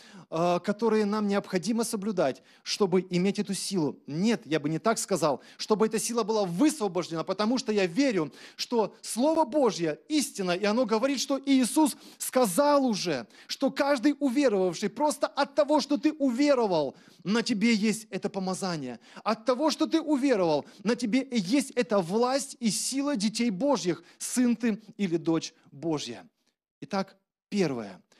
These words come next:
чтобы эта сила была высвобождена, чтобы власть Божья, она была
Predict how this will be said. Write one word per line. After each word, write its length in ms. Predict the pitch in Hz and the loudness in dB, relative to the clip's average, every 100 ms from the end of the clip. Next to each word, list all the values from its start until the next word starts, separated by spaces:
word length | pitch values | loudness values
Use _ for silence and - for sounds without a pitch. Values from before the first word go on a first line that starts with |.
| - | -14
чтобы 400 | - 185 170 175 | -6 -2 -2 -2
эта 200 | 185 220 | -6 -6
сила 340 | - 214 165 | -6 -4 -4
была 320 | 135 151 156 - | -2 -4 -6 -8
высвобождена, 960 | 131 143 156 135 120 107 123 110 95 - - - | -10 -6 -6 -6 -8 -10 -10 -12 -14 -20 -20 -14
чтобы 520 | - - 208 190 190 185 | -10 -4 -2 0 0 -2
власть 500 | 135 190 220 170 190 | -8 -4 -2 -4 -6
Божья, 480 | 175 208 160 147 139 | -2 -2 0 -2 -4
она 200 | 156 165 | -6 -6
была 320 | 156 156 139 | -6 -6 -8